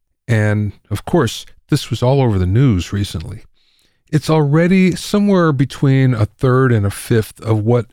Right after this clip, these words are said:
an artist makes on a stream, which isn't all that much. That being said, between two thousand eighteen and two thousand twenty-two,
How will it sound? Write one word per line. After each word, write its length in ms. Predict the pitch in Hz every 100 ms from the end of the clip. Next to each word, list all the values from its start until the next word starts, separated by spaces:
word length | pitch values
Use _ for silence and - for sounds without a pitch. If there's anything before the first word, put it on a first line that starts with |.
| -
an 100 | 127
artist 460 | 120 131 143 120 -
makes 340 | 95 95 -
on 140 | 101 101
a 20 |
stream, 560 | - - 151 135 87 - _ _ _
which 260 | 127 -
isn't 280 | 139 160 143
all 180 | 123 127
that 160 | 110 104
much. 460 | 131 110 - - _ _ _ _
That 220 | 143 165
being 220 | 170 151 139
said, 680 | - 170 180 95 107 - - _ _ _ _
between 720 | 139 139 - 151 147 143 127
two 200 | - 180
thousand 400 | 160 143 131 117
eighteen 420 | 123 117 - 123
and 140 | 104 -
two 140 | 127
thousand 340 | - 110 104 104
twenty-two, 800 | - 110 107 - 185 165 104